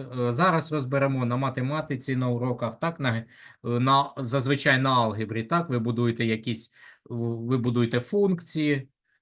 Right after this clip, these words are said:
графіки функцій, так? Далі, ну, текстом тощо це кожен підручник, правильно?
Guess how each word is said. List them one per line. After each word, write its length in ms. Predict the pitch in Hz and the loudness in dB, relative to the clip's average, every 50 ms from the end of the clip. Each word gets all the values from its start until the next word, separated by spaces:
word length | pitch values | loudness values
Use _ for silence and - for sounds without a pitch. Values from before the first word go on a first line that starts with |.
| - - | -6 -4
графіки 500 | 117 127 135 131 127 - 123 - 127 117 | 0 2 2 2 0 0 -6 -4 -4 -6
функцій, 520 | - - 113 107 104 101 - - 127 117 | -4 -4 -4 -4 -4 -6 -8 -6 -6 -6
так? 380 | - - 170 175 170 - - _ _ _ _ _ - - _ _ _ _ _ _ _ _ _ _ _ _ _ _ - | -2 -2 -2 -2 -2 -6 -16 _ _ _ _ _ -20 -20 _ _ _ _ _ _ _ _ _ _ _ _ _ _ -8
Далі, 360 | 123 117 143 131 113 107 113 | 2 4 6 6 6 4 4
ну, 140 | 165 196 190 | 2 2 0
текстом 480 | - - 170 165 170 - - 151 139 127 | 2 4 2 2 2 0 -2 0 -2 0
тощо 400 | - 175 180 165 170 - 143 127 | 0 0 0 0 0 0 -4 -4
це 400 | - - - 139 139 139 127 110 | -4 -2 0 2 2 4 2 2
кожен 380 | - - 131 123 107 113 107 98 | 0 -2 -2 -2 0 -2 -4 -2
підручник, 600 | - 110 - - 98 90 - - - 101 87 - | -4 -6 -6 -4 -8 -10 -10 -12 -14 -14 -12 0
правильно? 500 | - 147 160 156 135 107 90 90 87 | 4 6 6 8 6 4 2 0 -4